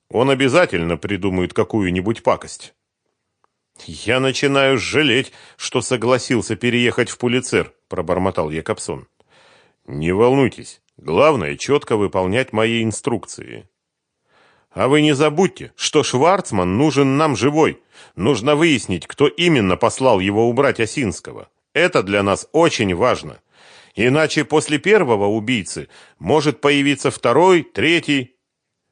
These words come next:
Мы просто не сможем всех останавливать, пока не найдём источник,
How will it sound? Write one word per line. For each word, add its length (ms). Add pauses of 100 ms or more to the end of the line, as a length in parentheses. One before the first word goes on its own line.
(240)
Мы 160
просто 440
не 120
сможем 380
всех 280
останавливать, 840 (280)
пока 280
не 100
найдём 400
источник, 640